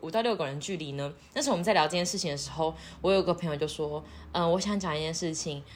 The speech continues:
我妈妈是台湾某个很知名的出版社的总裁啊那些的，然后呢，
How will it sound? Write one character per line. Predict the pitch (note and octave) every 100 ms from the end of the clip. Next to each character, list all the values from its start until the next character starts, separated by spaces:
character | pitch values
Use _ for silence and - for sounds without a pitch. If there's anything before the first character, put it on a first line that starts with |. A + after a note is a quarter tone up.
| - - -
我 | - F#3 E3+
妈 | F3+ G3
妈 | G#3+ G#3 G3+ G3+
是 | - G#3+ F#3+ E3+
台 | E3 E3+ D#3
湾 | E3
某 | F3+ D3+
个 | C#3+ D3+
很 | D3+ D3
知 | - F3+
名 | F3+ D3+ C#3+
的 | C#3+ C#3 C#3+ - - -
出 | - B3
版 | A#3+ D#3+
社 | D#3 G3+
的 | E3 D3
总 | C#3+ C3 B2+
裁 | - C#3
啊 | C3+
那 | D3+
些 | C#3+ D3 C#3
的， | B2+ - - - -
然 | E3+ D#3+
后 | E3+ A3+
呢， | G3 E3